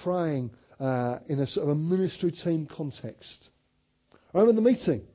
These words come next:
and I was praying with some friends of mine who had much more experience than I did. And it was great to pray with them 'cause I learnt things.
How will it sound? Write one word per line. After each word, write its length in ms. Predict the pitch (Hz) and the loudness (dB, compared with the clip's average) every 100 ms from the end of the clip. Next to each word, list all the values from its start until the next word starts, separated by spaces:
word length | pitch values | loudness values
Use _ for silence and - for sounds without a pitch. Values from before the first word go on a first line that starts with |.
| _ _ _ _ _ _ _ - | _ _ _ _ _ _ _ 0
and 100 | 170 | 6
I 120 | 180 | 6
was 100 | 170 | 4
praying 380 | - 214 233 214 | 0 -2 0 0
with 120 | 202 | 0
some 220 | - 175 | -2 -4
friends 520 | - 214 156 165 156 | 2 2 2 -2 -2
of 100 | 156 | -4
mine 420 | 143 143 147 151 143 - - _ | 0 0 2 0 -2 -12 -20 _
who 100 | - | 2
had 200 | 135 165 | 2 2
much 320 | 147 190 190 160 | 0 -4 -6 -2
more 160 | 156 | -2
experience 500 | 151 - 156 131 127 | -2 -4 -2 -2 -4
than 100 | 131 | -8
I 120 | 120 | -6
did. 220 | 107 98 - _ _ _ _ _ _ - _ _ | -8 -10 -14 _ _ _ _ _ _ -20 _ _
And 120 | 160 | -6
it 60 | 190 | -2
was 140 | 151 | -4
great 340 | - 196 254 220 | -4 -4 -4 -4
to 120 | 180 | -6
pray 300 | - 202 202 | -4 0 2
with 160 | 170 123 | 2 0
them 180 | 131 | -2
'cause 160 | 151 156 | -2 -2
I 80 | 202 | 0
learnt 360 | 196 247 262 | 2 0 -2
things. 560 | - 123 95 - - - | -6 -8 -8 -16 -18 -18